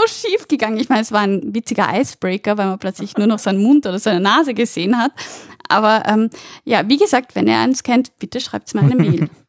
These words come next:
Speaker 2: Ja, ähm, das einzig Blöde an dieser Podcast-Episode ist, dass es halt ein Audio-Podcast ist und dass wir diese ganzen Tools nicht herzeigen können.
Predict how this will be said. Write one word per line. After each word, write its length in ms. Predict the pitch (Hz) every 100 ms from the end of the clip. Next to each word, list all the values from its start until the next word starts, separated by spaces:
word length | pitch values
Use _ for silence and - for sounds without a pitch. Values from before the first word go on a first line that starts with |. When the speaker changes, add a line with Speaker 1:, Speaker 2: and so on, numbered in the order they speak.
| _ _ - - - - -
Speaker 2:
Ja, 340 | 117 110 - - - - 196 -
ähm, 380 | 131 123 131 131 - - -
das 160 | 160 185
einzig 400 | 226 226 202 -
Blöde 340 | 190 240 180
an 140 | 143
dieser 240 | 160 180 185
Podcast-Episode 1040 | - 202 - 180 151 131 139 - 147 165 180
ist, 220 | 185 170
dass 180 | 160 156
es 300 | 160 - 156
halt 160 | 147
ein 80 | 139
Audio-Podcast 840 | 107 151 139 - 113 - - 117 143
ist 160 | -
und 60 | 139
dass 120 | 135
wir 80 | 143
diese 200 | 151 151
ganzen 340 | 139 127 -
Tools 380 | - 165 165 -
nicht 180 | 135 -
herzeigen 580 | 143 147 - 98 - 92
können. 380 | - 85 -